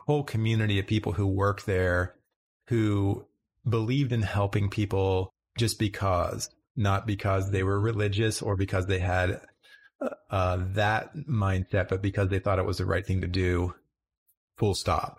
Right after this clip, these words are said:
I think. And, um, and so I was really interested in that. And also, um, it was just really compelling work. I think on a basic,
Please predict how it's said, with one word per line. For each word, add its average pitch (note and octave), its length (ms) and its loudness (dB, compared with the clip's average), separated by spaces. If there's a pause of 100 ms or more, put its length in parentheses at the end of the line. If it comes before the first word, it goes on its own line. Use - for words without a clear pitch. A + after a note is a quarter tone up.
I G2+ 100 0
think. F2+ 340 -2
And, G2 260 2 (340)
um, G2+ 420 0
and C#3 100 -2
so C#3+ 180 0
I C3+ 180 0
was C#3 200 -2
really C3+ 300 0
interested A#2+ 380 -2
in G#2 120 0
that. G2 300 0
And A2+ 140 -2
also, A2 720 0
um, G2 460 2
it A#2+ 100 0
was A#2 180 2
just C3 220 -2
really C#3+ 240 2
compelling A2+ 560 0
work. A2+ 240 2
I G#2+ 80 -2
think B2 200 0
on A2+ 180 0
a G#2+ 40 2
basic, A2 360 0